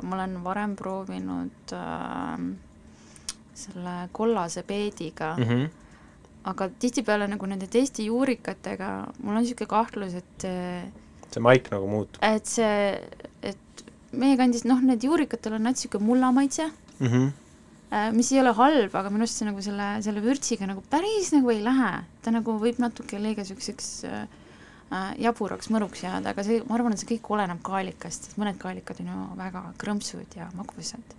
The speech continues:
Speaker 2: Mm.
Speaker 1: Ja see võib päris hea olla tegelikult.
Speaker 2: Kas,
Speaker 1: Porrut
Speaker 2: äh,
Speaker 1: ma olen küll pannud.
Speaker 2: oled, jah?
Speaker 1: Jaa.
Speaker 2: Aga tavaline kapsas Hiina kapsa asemel?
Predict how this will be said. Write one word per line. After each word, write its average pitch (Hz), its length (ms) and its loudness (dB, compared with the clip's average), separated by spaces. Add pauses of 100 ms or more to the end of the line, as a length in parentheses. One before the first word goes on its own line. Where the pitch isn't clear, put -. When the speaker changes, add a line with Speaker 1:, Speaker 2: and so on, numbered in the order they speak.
(200)
Speaker 2:
Mm. 117 280 2 (140)
Speaker 1:
Ja 175 60 -10
see 190 180 -8
võib 202 160 -8
päris 190 240 -10
hea 190 180 -8
olla 180 140 -10
tegelikult. - 720 -18 (420)
Speaker 2:
Kas, 123 220 6
Speaker 1:
Porrut 254 260 10
Speaker 2:
äh, 110 100 6
Speaker 1:
ma - 60 2
olen 190 160 -4
küll 196 140 -6
pannud. 175 300 -8 (140)
Speaker 2:
oled, 120 220 10
jah? 104 140 2 (120)
Speaker 1:
Jaa. 196 260 -6 (500)
Speaker 2:
Aga 113 200 8
tavaline 117 460 12
kapsas 113 320 6
Hiina 120 260 6
kapsa 117 340 6
asemel? 92 280 -2